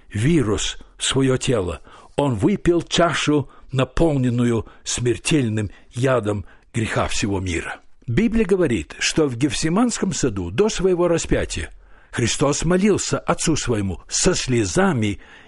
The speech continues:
и сильным воплем. Кровавый пот выступил на его челе.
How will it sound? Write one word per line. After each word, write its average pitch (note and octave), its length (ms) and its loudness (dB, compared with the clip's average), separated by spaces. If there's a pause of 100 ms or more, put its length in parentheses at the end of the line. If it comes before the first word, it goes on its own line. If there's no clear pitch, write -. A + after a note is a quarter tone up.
и C3+ 100 -2
сильным A2+ 520 -2
воплем. G2 460 -2 (420)
Кровавый D3+ 540 2
пот F3 380 0 (140)
выступил F3 800 0
на A2+ 140 -4
его A#2+ 240 0
челе. A2+ 400 -2